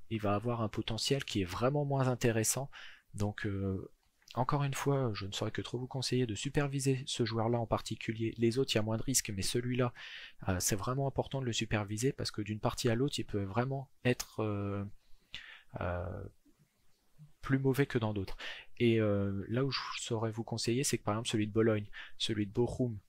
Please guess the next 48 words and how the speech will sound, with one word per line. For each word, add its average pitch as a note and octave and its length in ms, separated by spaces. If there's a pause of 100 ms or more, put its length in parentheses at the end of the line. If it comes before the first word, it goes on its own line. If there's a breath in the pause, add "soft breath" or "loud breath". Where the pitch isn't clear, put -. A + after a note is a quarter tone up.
(380)
vous G#2 160
êtes - 100
sûr C3+ 160
de C3 60
les G#2+ 140
trouver. A2+ 400 (580 loud breath)
Euh, F2+ 680 (520)
Bruno C3 380
Amion C3 280
de A#2 160
Belgrano, A#2 640 (480 loud breath)
si - 160
vous B2 120
mettez B2+ 260
pas C3+ 120
la B2+ 120
deuxième A#2 260
division A#2 300
argentine, A#2 640
je, G2 460
j'ai - 160
pas C3+ 120
la C#3 80
garantie C3 460
que A2 60
vous A2 80
le G#2 40
trouviez. A2 460 (480 loud breath)
Et G#2 120
Re-, C3+ 260
Rodri C3+ 360
de C3+ 60
Leonesa, B2+ 520
c'est - 180
sûr - 240
que - 80
vous A#2+ 100
le A#2+ 60
trouverez A2+ 380
pas C3 180
si - 160
vous G#2+ 180
n'avez G2 220
pas A#2 160
la A2 100
troisième A2 360
division G#2 340
espagnole. G#2 420